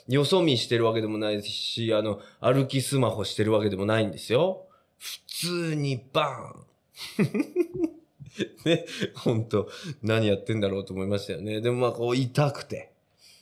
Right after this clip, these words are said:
そう。で、うわーってなって。でもなんかそこにあんまりうずくまってると、あんまり人通りはなかったけど、うずくまってるとなんか、あのー、「大丈夫ですか？」とか声かけられても、なんて言っ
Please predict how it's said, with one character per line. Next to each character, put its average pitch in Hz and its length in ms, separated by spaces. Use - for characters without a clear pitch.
そ - 560
う。 113 40
で、 98 80
う 127 100
わ 120 460
ー - 40
っ - 40
て 107 120
な 101 160
っ - 120
て。 98 140
で 120 200
も 120 140
な 120 100
ん 120 40
か - 80
そ - 140
こ 143 160
に 151 200
あ 147 40
ん 151 80
ま 151 80
り 143 140
う 143 60
ず 139 120
く 151 100
ま 147 140
っ 147 100
て 139 100
る 113 100
と、 117 420
あ 147 80
ん 185 160
ま 196 60
り 190 80
人 - 180
通 175 320
り 170 120
は 170 100
な 170 160
か 160 80
っ - 80
た - 80
け 113 80
ど、 101 200
う 143 120
ず 156 140
く 185 100
ま 185 120
っ 170 80
て 135 80
る 107 100
と 101 120
な 101 120
ん 98 60
か、 95 200
あ 98 200
の 98 140
ー、 98 580
「大 165 200
丈 226 140
夫 180 80
で 135 80
す - 100
か？」 147 160
と 135 140
か 101 100
声 147 240
か 113 160
け 110 80
ら 110 100
れ 101 80
て 107 100
も、 95 200
な 143 240
ん 202 80
て 214 260
言 190 100
っ - 40